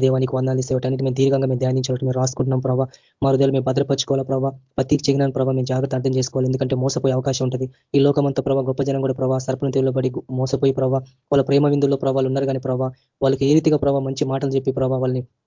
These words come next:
ఓ ప్రభావాలు ఆకర్షించుకొని ప్రభావ వాళ్ళ సర్పములు వా-, వాళ్ళకి సంత-, వాళ్ళకి ధనవంత ప్రభావ దోచుకుంటున్నారు ప్రభావ. దోచుకోవడమే కాదు ప్రభావ వాళ్ళు ఉన్న ప్రభావ ఆత్మీయ స్థితిని దెబ్బతీస్తూ ప్రభావ ఈ లోకాతీతమైన జీవితంలో నడిపిస్తున్నారు ప్రభావ. అయినా యేసు ప్రభావ ఎంతో బు-, దుఃఖకరం, ఎంతో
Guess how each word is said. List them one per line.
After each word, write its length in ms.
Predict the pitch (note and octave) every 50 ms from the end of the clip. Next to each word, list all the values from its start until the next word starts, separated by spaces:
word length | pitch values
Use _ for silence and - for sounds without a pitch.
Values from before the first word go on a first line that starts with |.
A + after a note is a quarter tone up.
| _ _ _ _ _ _ - C3
ఓ 40 | C3 C3
ప్రభావాలు 300 | C3+ C3+ C3+ C3+ C3 C3
ఆకర్షించుకొని 480 | C3+ C#3 - - C#3 C3 - C#3+ C#3 C3+
ప్రభావ 180 | D3 C3+ C3 C#3 C#3 C#3 _ _ _ _ -
వాళ్ళ 120 | C#3 C3+ C3 -
సర్పములు 360 | C#3+ C3 C3 C#3+ C#3+ C#3+ D3 D3
వా-, 80 | C3+ C#3 C#3
వాళ్ళకి 200 | C3+ C3 C3 C3 -
సంత-, 200 | C3+ C3+ C#3 C#3 C3+
వాళ్ళకి 260 | C3 C3 B2+ C3 B2+ C3 - _ _ - _ - - B2+
ధనవంత 300 | C3+ D3 D3 D3+ D3 - -
ప్రభావ 160 | D3 C#3 C3+ C3
దోచుకుంటున్నారు 440 | C3+ C3+ - - D3 C3+ C3+ C3 C3
ప్రభావ. 200 | C3+ B2+ C3 C3+ C3 C3 - _ -
దోచుకోవడమే 380 | C#3 C3+ - - C#3 C#3 C#3+ C#3+ C3+
కాదు 140 | C3+ C3+ C3 -
ప్రభావ 180 | C3+ C3 C3+ C3+ C3+ - _ _ _ _ -
వాళ్ళు 120 | C3+ C3+ C#3
ఉన్న 100 | C#3+ C#3+ C3+ C#3+
ప్రభావ 180 | C#3 C3+ C3+ C#3 C#3+
ఆత్మీయ 180 | C#3 - D3 C#3+
స్థితిని 280 | - C3 - C#3 C3+ C3 C3
దెబ్బతీస్తూ 360 | C3 C3+ C3+ C#3 C3+ - - -
ప్రభావ 220 | C#3 C3 B2+ C3 C3 - C#3
ఈ 20 | B2+ B2+
లోకాతీతమైన 440 | A#2+ - D3+ D3 - D3 C#3+ C3+ B2+
జీవితంలో 220 | C3+ C3 C3+ C3+ C3 C3
నడిపిస్తున్నారు 420 | B2+ - - - - C3+ B2 -
ప్రభావ. 180 | - B2+ B2 B2+ B2+ - _ _ _ - C3
అయినా 160 | C3 C3 C3 C3
యేసు 160 | C3 - C3+
ప్రభావ 160 | C3+ C3+ C3 C3
ఎంతో 140 | C3 C3 C3 B2+
బు-, 80 | D3 C#3
దుఃఖకరం, 340 | C#3 C3 - C3 - C3+ C3+ C3
ఎంతో 120 | B2+ C3